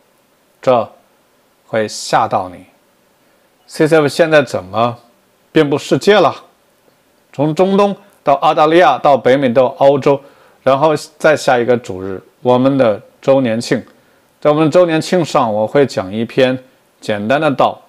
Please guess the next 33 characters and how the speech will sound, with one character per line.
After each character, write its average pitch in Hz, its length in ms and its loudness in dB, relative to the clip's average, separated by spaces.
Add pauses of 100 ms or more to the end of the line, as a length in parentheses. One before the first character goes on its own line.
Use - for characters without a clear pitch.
我 131 140 -8
希 - 220 0
望 160 100 2
你 135 60 2
们 131 100 2
现 151 260 0
在 131 120 2
就 123 100 0
开 127 160 -2
始 120 240 -8
祷 90 240 -10
告。 110 240 -2 (480)
你 135 80 -2
要 147 100 4
带 139 220 2
谁 113 240 -2
来？ 101 300 -2 (720)
在 143 140 2
周 170 200 4
年 156 160 0
庆 143 240 -4
期 - 140 -8
间 120 180 -4
侍 143 320 -2
奉， 113 340 -4
总 101 280 -10
能 117 100 -6
改 120 160 -4
变 107 160 -8
生 143 240 -6
命。 143 140 -4
阿 113 140 -10
门。 131 200 0